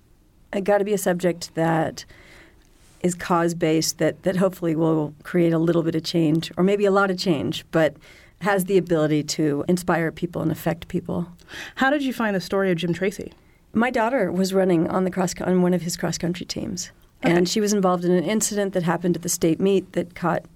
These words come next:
Speaker 1: international attention.
Speaker 2: Is that the incident where I think someone maybe fell or collapsed, I think, and crossed the finish line crawling?
Speaker 1: Yeah,
Speaker 2: Is
Speaker 1: that's
Speaker 2: that right?
Speaker 1: exactly right. <laughs> That's exactly right. That was my daughter.
Speaker 2: Oh, wow.
Speaker 1: Yeah.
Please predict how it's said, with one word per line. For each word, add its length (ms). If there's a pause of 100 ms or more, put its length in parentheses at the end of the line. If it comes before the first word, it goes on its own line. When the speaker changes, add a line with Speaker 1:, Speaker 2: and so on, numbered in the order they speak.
(160)
Speaker 1:
international 540
attention. 680 (600)
Speaker 2:
Is 100
that 140
the 120
incident 440
where 300
I 80
think 300
someone 460
maybe 580 (440)
fell 400
or 80
collapsed, 420
I 60
think, 160
and 100
crossed 300
the 40
finish 280
line 180
crawling? 540
Speaker 1:
Yeah, 140
Speaker 2:
Is 80
Speaker 1:
that's 100
Speaker 2:
that 20
right? 80
Speaker 1:
exactly 240
right. 300
<laughs> 20
That's 300
exactly 440
right. 160
That 140
was 100
my 120
daughter. 360 (220)
Speaker 2:
Oh, 60
wow. 420
Speaker 1:
Yeah. 160